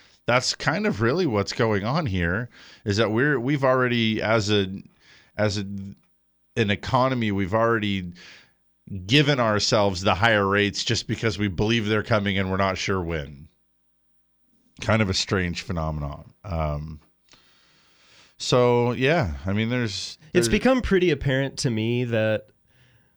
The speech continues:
Speaker 2: the folks who do the trading on Wall Street really are hungry for the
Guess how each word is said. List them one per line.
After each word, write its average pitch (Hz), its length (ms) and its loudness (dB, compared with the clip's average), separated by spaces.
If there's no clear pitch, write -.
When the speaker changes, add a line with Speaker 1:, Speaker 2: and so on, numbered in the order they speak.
Speaker 2:
the 127 100 0
folks 156 480 0
who 175 140 2
do 135 680 -2
the 123 140 -2
trading 139 800 0
on 135 240 -2
Wall 120 220 0
Street 135 460 -4
really 147 880 0
are 127 120 0
hungry 123 540 0
for 110 720 -2
the 117 200 -10